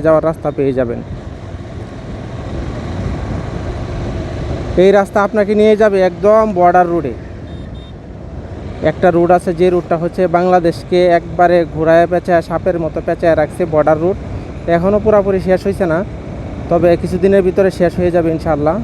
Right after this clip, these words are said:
এটা হচ্ছে সারা বাংলাদেশের যে বর্ডার রাস্তা আছে, সেই বর্ডার রাস্তায় হচ্ছে আপনাকে নিয়ে যাবে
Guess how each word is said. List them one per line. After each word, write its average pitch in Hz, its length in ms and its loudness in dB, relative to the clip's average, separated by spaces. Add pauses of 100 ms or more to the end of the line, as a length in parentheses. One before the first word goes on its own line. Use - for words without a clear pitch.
(100)
এটা 156 160 -2
হচ্ছে 175 140 -2 (100)
সারা 180 180 4 (100)
বাংলাদেশের 185 520 0
যে 175 60 0 (100)
বর্ডার 160 340 2
রাস্তা 170 300 0
আছে, 165 180 -2 (1160)
সেই 185 220 4
বর্ডার 165 320 4
রাস্তায় 175 280 -2
হচ্ছে 170 240 -2
আপনাকে 165 340 -4
নিয়ে 170 220 2
যাবে 160 180 4